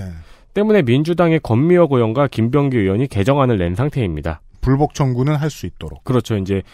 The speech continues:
Speaker 1: 당사자의 의견이 들어갈 수 있도록
Speaker 2: 네.
Speaker 1: 거부할 경우에.
Speaker 2: 음.
Speaker 1: 박종문 헌재 사무처장은 구체적인 입법안이 나오기 전까지는 판단할 수 없다고 답변을 보류했습니다.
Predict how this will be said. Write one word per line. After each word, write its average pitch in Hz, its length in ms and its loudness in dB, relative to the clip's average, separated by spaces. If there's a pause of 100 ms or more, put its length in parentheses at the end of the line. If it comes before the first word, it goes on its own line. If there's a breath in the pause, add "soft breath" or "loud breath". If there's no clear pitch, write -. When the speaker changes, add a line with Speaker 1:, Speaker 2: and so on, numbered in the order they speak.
(140 soft breath)
Speaker 1:
당사자의 170 420 2
의견이 127 520 2
들어갈 107 280 -2
수 - 120 -10
있도록 87 520 -6 (100)
Speaker 2:
네. 98 80 -8
Speaker 1:
거부할 95 320 -2
경우에. 85 540 -4
Speaker 2:
음. 78 240 -16 (560 soft breath)
Speaker 1:
박종문 220 480 0
헌재 208 240 2
사무처장은 185 760 0
구체적인 170 480 0
입법안이 143 460 2
나오기 104 280 0
전까지는 117 540 -2
판단할 202 420 0
수 170 140 -4
없다고 110 460 0
답변을 107 460 0
보류했습니다. 95 800 -2